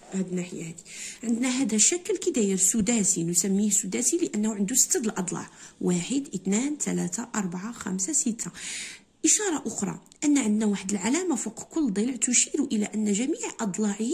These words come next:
متساوية. إذن هاد الضلع يساوي هذا، يساوي هذا، يساوي هذا، يساوي هذا. وعطينا كما معطى هو المحيط. المحيط ديال هاد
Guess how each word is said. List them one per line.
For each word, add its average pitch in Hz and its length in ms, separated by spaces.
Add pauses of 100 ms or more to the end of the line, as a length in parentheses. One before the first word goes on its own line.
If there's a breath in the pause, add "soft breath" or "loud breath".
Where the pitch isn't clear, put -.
(180)
متساوية. 226 640 (380 loud breath)
إذن 190 240
هاد 226 180
الضلع 185 260
يساوي 196 440
هذا، 262 200
يساوي 202 380
هذا، 226 120
يساوي 233 400
هذا، 254 120
يساوي 208 420
هذا. 180 160 (580 loud breath)
وعطينا 285 500
كما 233 420
معطى 208 440 (300)
هو 220 500
المحيط. 214 580 (380 loud breath)
المحيط 285 540
ديال 196 340
هاد 180 300